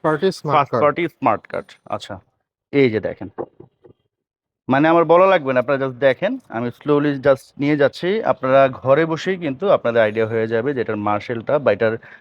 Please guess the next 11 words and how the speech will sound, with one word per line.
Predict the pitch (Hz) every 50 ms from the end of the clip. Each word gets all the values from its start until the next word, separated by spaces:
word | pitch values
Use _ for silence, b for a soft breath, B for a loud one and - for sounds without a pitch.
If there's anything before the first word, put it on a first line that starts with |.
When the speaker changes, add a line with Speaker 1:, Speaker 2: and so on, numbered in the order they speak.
| B B _ 117
Speaker 2:
ভিতরে | 107 127 120 - 127 123
কন্ডিশনটা | 110 - 120 117 110 107 - 123 110 107 104
কেমন। | 101 101 98 104 107
এই | 107
যে | 110 113
দেখুন | 104 110 104 - 113 110
হেডলাইট, | 107 110 101 107 104 104 104 -
এই | - 135 135
যে | 120 110
দেখেন | 101 92 90 - 90 92
খুঁটিগুলা, | - - 110 92 110 101 104 104 101 104 104